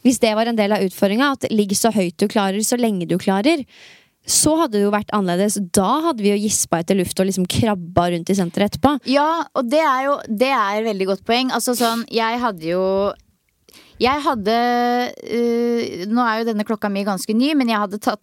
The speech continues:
Speaker 2: med meg da notatene fra den forrige klokka som jeg har brukt i tre år, der hvor det høyeste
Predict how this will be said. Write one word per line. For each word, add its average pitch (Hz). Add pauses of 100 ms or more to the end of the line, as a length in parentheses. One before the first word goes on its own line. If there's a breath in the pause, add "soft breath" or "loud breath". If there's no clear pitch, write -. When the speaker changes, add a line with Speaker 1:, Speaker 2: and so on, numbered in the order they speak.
(140)
Speaker 2:
med 165
meg 196
da 175
notatene 175
fra 185
den 202
forrige 175
klokka 180
som 180
jeg 175
har 175
brukt 170
i -
tre 185
år, 269
der 190
hvor 185
det 202
høyeste 190